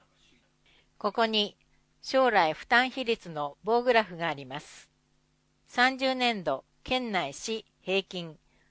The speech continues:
十六点三パーセント、三十年度、類似団体平均二十四点二パーセント、鶴ヶ島市、三十年度、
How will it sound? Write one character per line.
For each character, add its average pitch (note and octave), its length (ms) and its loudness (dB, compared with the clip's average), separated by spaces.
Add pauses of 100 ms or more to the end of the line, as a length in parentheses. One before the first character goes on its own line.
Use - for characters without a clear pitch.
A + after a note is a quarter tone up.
十 B3+ 220 0
六 C4 180 2
点 D#3+ 220 -2
三 G#3 240 -2
パ G3+ 180 0
ー G3 60 0
セ G3 180 -4
ン D#3+ 80 -12
ト、 - 220 -14 (1000)
三 B3 320 2
十 B3 180 0
年 A#3+ 280 0
度、 C#3+ 200 -2 (320)
類 A#3+ 180 2
似 B3 140 -6
団 A#3 240 2
体 C#3 240 -2
平 G3+ 260 0
均 D#3+ 340 -12 (460)
二 B3 180 -4
十 A3 200 0
四 G#3 260 -2
点 D3+ 220 -6
二 D3 100 -14
パ G3 200 0
ー G3+ 40 -2
セ F3+ 180 -4
ン D3+ 100 -14
ト、 - 200 -12 (1500)
鶴 A3+ 240 4
ヶ B3 140 6
島 A#3 240 -2
市、 C#3+ 280 -8 (600)
三 A#3+ 320 0
十 A#3 180 0
年 A3+ 320 -2
度、 C3 180 -2